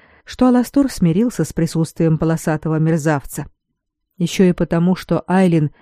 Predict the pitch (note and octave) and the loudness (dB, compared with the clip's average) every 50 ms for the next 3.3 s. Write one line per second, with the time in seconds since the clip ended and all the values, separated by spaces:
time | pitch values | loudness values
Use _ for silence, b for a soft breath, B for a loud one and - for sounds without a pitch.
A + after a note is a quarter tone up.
0 | b b - D#3+ F3 F3 F#3 F3+ - E3+ E3 D#3+ - E3+ D#3 - F3 F3 E3+ - | b b -4 0 2 2 2 2 2 2 0 0 0 -2 -2 0 0 0 0 0
1 | - E3+ D#3+ D#3+ D#3 D#3 D#3+ D#3+ D3 D#3+ D#3 D3+ D#3+ C#3+ D3 D#3 D#3+ D#3 - - | -2 -2 0 0 0 0 0 0 -2 -2 0 0 0 0 0 0 0 -2 -2 0
2 | F3+ F3+ F3 F3 E3+ - _ _ - E3+ D3+ D#3 D#3 C3+ D3+ D3+ C#3 C3+ C#3+ C#3+ | 0 0 0 0 -2 -6 _ _ -8 -4 -2 -2 -2 -2 -2 -4 -4 -6 -8 -10
3 | - - - - - | -12 -12 -12 -12 -16